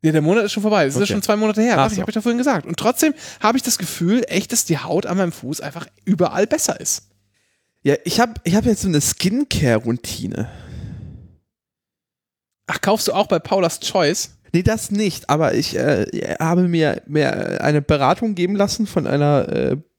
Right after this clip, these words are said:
Speaker 2: äh, Freundin und, äh, habe mir Produkte aufschwatzen lassen. Und zwar Eigenmarke, D M. Sechsundzwanzig
Speaker 1: Ja.
Speaker 2: Euro hat die Tüte am Ende gekostet. Äh, und, äh,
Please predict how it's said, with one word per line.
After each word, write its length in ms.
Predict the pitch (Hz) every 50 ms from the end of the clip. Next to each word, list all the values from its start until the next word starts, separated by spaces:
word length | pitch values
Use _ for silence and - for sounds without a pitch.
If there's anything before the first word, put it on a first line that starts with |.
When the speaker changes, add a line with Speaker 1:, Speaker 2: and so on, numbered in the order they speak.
| - -
Speaker 2:
äh, 180 | - - -
Freundin 560 | - - - - 135 131 147 160 185 214 240
und, 340 | - - 175 175 180 - - - - - - - - - _ _ _ _
äh, 80 | - -
habe 300 | 76 - - 156 170 185
mir 100 | 185 180
Produkte 420 | 165 - - 160 170 - - - -
aufschwatzen 480 | - 180 - - - 190 - - - 190
lassen. 320 | 170 - - - - 302 381 403 - _ _ _
Und 140 | 170 170 165
zwar 260 | - 185 180 - -
Eigenmarke, 880 | 202 240 294 277 277 240 196 175 143 131 123 131 - - 170 190 233 254 - -
D 80 | 165 156
M. 280 | 151 151 147 180 269 370 - _ _ _ _ _ _ _ -
Sechsundzwanzig 720 | 139 135 190 220 - - 269 233 - 220 220 214 208 202
Speaker 1:
Ja. 140 | 139 123 208
Speaker 2:
Euro 240 | 220 214 180 156 156
hat 120 | 143 -
die 60 | - 143
Tüte 320 | - - - 147 156 139
am 80 | 113 113
Ende 180 | 113 117 113 113
gekostet. 680 | 113 - - 117 113 - 98 139 202 - - - - _ _ _ _ _ _ _ _ _ _ _ _ _ _ _ _ _ _ _ _ _ _ _ _ _ - - - - - - _ _ _ _ _ _ _ _ _
Äh, 360 | - 165 165 175 185 190 185 - -
und, 360 | - 185 175 185 165 - - -
äh, 800 | 135 139 110 95 117 113 123 110 107 107 87 - - 123 120